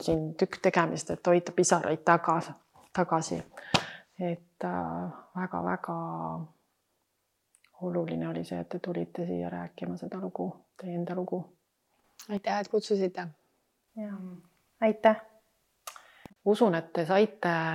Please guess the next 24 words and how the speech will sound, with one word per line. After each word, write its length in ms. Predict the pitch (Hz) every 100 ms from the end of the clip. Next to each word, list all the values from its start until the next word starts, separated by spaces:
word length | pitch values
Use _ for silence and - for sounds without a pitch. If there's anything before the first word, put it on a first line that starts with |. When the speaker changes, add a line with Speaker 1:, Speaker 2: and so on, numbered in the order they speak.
| 160 160 160
Speaker 1:
siit 160 | 170
saatest 560 | - 190 190 175 147 -
kõik 400 | 214 220 - - - -
endale 460 | 175 175 170 160 160 156
midagi 320 | 185 175 -
kaasa 400 | - 190 233 233
võtta. 320 | 233 - 214 208 _ _ - - - _ -
Ma 80 | 180
ise 240 | 220 226 202
noppisin 680 | 180 214 - 180 165 160 156
enda 380 | 170 208 190 160
jaoks, 460 | 160 156 151 - - - _ _ -
et 160 | 156 -
kui 220 | 196 202 175
oluline 560 | 180 202 180 156 151 151
on 100 | 156
märgata, 840 | 160 175 196 190 147 147 _ - 147 151 _ _ _ _ _ _
mida 220 | 208 208 180
me 100 | 165
igapäevaselt 640 | 190 185 170 160 160 160 147
sööme, 540 | 190 202 208 190 175 160 - _ _ _ _ _ -
mida 160 | 175 180
me 120 | 160
joome, 440 | 170 190 208 196